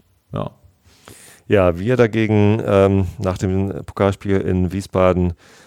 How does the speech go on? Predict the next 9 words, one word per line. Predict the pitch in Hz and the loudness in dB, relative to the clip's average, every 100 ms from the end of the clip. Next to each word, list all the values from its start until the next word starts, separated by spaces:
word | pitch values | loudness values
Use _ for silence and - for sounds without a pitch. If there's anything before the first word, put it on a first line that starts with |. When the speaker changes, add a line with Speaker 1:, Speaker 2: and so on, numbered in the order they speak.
| _ - | _ -8
Speaker 2:
müssen | 90 98 | -6 -2
nach | 90 90 - | 0 0 -2
Berlin | 101 90 123 151 143 | -4 0 2 2 0
gegen | - 95 | -8 -6
Union | 92 95 113 135 135 - - | -4 0 2 2 -2 -8 -12
und | 87 | -4
dann | 95 95 | -4 -2
kommt | 92 82 - | -6 -6 -4
Köln, | 104 95 90 | 2 4 2